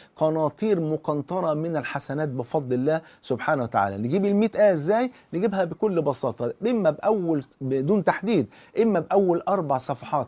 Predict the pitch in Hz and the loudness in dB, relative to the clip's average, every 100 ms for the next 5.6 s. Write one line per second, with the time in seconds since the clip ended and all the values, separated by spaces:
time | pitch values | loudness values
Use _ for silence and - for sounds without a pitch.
0 | - 127 175 - 151 185 208 220 - _ | -4 0 0 0 -4 -2 -2 -4 -6 _
1 | - 226 226 180 180 202 190 180 165 160 | 2 4 4 0 -2 0 0 2 2 4
2 | 151 214 190 - 185 147 160 196 147 120 | 2 2 0 0 -2 0 0 0 0 0
3 | 135 190 202 190 156 147 - 220 170 - | 0 0 0 -2 -2 -2 -4 -2 -4 -2
4 | 107 92 - - - 175 175 185 - 208 | -2 -2 -10 -20 -2 0 2 0 0 -2
5 | 185 165 151 156 156 | 0 -4 -2 0 -2